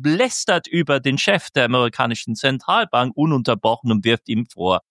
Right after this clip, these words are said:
eine politische Sabotierung der Trump-Administration zu betreiben. Und das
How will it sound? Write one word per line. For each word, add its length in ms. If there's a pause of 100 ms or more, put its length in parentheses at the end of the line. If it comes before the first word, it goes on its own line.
(420)
eine 220
politische 640
Sabotierung 800
der 140
Trump-Administration 1000
zu 140
betreiben. 420
Und 220
das 420